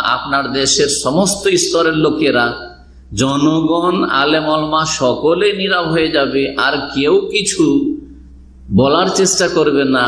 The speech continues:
বা পৌঁছাবার চেষ্টা করবে না যাতে তাদের সংশোধন হয়, এমনটাও নয়। বলছেন ওয়ালা নাকুল, শেখ সালেহ ফাজা বলছেন, আমরা এটাও বলবো না, ইন্নাহু ইয়াসকুতু বা ইউসকাতু আলা মা ইয়াসদুর মিনাল হুকামি মিন আখতা,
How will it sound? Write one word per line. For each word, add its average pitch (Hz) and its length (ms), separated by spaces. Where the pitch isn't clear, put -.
বা 123 160
পৌঁছাবার 156 580
চেষ্টা 180 380
করবে 151 300
না 135 140
যাতে 127 280
তাদের 131 240
সংশোধন 127 540
হয়, 143 180
এমনটাও 113 600
নয়। 113 320
বলছেন 135 260
ওয়ালা 143 240
নাকুল, 180 320
শেখ 143 160
সালেহ 156 220
ফাজা 147 160
বলছেন, 113 340
আমরা 147 280
এটাও 156 300
বলবো 196 300
না, 180 140
ইন্নাহু 160 480
ইয়াসকুতু 170 680
বা 120 140
ইউসকাতু 165 520
আলা 131 260
মা 127 200
ইয়াসদুর 190 400
মিনাল 139 320
হুকামি 165 380
মিন 151 140
আখতা, - 320